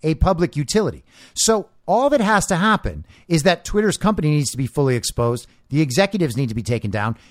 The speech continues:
The company needs to be torn apart to its core and then become an organization that just supports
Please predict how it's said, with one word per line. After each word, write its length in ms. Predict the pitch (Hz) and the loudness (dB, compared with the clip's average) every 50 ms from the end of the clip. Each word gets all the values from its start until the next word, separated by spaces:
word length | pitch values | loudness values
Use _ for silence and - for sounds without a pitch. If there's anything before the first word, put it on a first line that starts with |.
| _ _ - - | _ _ -14 -2
The 120 | - 160 165 | 0 0 0
company 460 | - - - 226 202 - 240 240 208 | 2 0 -2 0 0 0 2 2 4
needs 420 | 165 160 165 175 180 175 135 - - | 4 4 4 4 2 2 0 0 -2
to 120 | - 160 | -2 -2
be 320 | 135 120 151 147 139 120 - _ _ _ _ _ | -2 -2 -2 -2 -2 -4 -6 _ _ _ _ _
torn 380 | - - 190 202 214 226 220 220 - | -6 -2 0 2 2 2 2 0 -2
apart 500 | 156 135 - - 202 214 190 151 135 - _ _ _ _ _ _ _ _ _ _ _ _ _ _ _ _ _ - | -4 -4 0 0 2 4 2 2 0 -4 _ _ _ _ _ _ _ _ _ _ _ _ _ _ _ _ _ 0
to 160 | - 208 208 180 | 2 4 4 4
its 180 | 143 - - | 2 0 -2
core 640 | - - - - 240 240 202 120 101 101 107 120 127 - _ _ _ _ _ _ _ _ _ _ _ _ _ _ _ | -6 -2 0 2 2 2 2 2 0 -2 -4 -6 -10 -16 _ _ _ _ _ _ _ _ _ _ _ _ _ _ _
and 180 | - 185 190 170 | 4 4 4 4
then 280 | 131 156 202 233 233 208 | 4 4 2 4 4 2
become 380 | 196 208 151 - 196 214 208 202 | 2 0 0 0 2 2 4 2
an 80 | 190 | 2
organization 1120 | 196 196 165 185 196 175 151 165 165 156 127 113 175 202 214 185 - - 117 95 95 101 - _ _ _ _ _ _ _ _ _ _ _ | 2 2 2 2 2 2 2 2 2 2 2 2 2 2 2 0 -2 -4 -4 -4 -6 -8 -10 _ _ _ _ _ _ _ _ _ _ _
that 460 | 113 113 117 127 190 196 185 - _ _ _ - | -12 -4 0 0 2 2 0 -4 _ _ _ -14
just 440 | 101 95 - 185 220 240 - - - | -8 -2 0 2 2 2 0 -2 -2
supports 920 | - - - - 180 - - - - 233 214 180 147 127 - - - - | -2 -2 0 0 -2 0 0 0 2 4 4 4 2 0 -2 -6 -8 -8